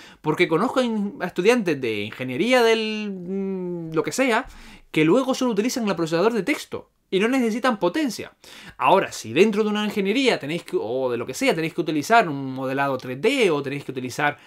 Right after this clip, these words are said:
un editor de vídeo, de foto, etcétera, entonces sí, podemos ir viendo. Pero así, por la carrera no te puedo, no te puedo decir. <clears throat>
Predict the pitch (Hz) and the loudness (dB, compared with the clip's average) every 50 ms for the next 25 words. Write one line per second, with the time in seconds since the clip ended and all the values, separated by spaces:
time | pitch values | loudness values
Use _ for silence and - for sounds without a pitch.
0 | - - - - - _ - 156 139 139 139 135 131 135 135 135 135 135 131 139 | -20 -20 -20 -20 -20 _ -6 -6 -4 -4 -4 -4 -6 -4 -4 -2 -2 -2 -2 -2
1 | 131 123 131 135 170 240 269 233 190 170 151 135 127 120 - 214 247 240 - 165 | -2 -2 -2 -2 0 0 0 0 0 0 0 0 -2 -2 2 2 2 2 0 -4
2 | 143 - 190 190 185 123 - - 123 127 123 113 113 - 160 165 170 - - 196 | -4 -2 -2 -2 -2 -2 -6 -6 -8 -10 -10 -8 -4 -2 -2 -2 -2 -2 -2 -2
3 | 196 - - 233 233 302 403 - _ _ _ - - 120 117 117 117 143 156 170 | -2 -2 -2 -4 -4 -6 -8 -12 _ _ _ -10 -8 -6 -4 -4 -4 -4 -2 -2
4 | 190 190 185 139 131 135 160 185 175 - - _ _ _ - 117 113 101 98 98 | 0 -2 -2 -2 -2 -4 -4 -6 -10 -12 -16 _ _ _ -8 -8 -6 -6 -6 -8
5 | - - 131 165 202 320 - - _ _ _ _ _ _ _ _ - - - - | -8 -6 -6 -6 -6 -8 -12 -18 _ _ _ _ _ _ _ _ -20 -20 -20 -20
6 | - _ _ - 143 131 135 127 127 135 123 131 147 160 190 208 240 233 190 165 | -20 _ _ -4 -2 0 2 0 0 -2 -4 -2 -2 -2 -2 -2 -4 -4 -4 -4
7 | 139 127 120 120 123 - - 151 147 139 143 135 120 113 110 123 165 226 220 - | -4 -2 -2 -2 -4 -4 -8 -8 -8 -6 -6 -6 -6 -8 -6 -4 -4 -4 -4 -6
8 | _ _ _ _ _ _ _ _ _ _ _ _ _ _ _ _ _ - 202 220 | _ _ _ _ _ _ _ _ _ _ _ _ _ _ _ _ _ -4 0 2
9 | 220 185 160 139 131 123 123 120 - - | 2 2 2 0 -4 -6 -8 -10 -12 -14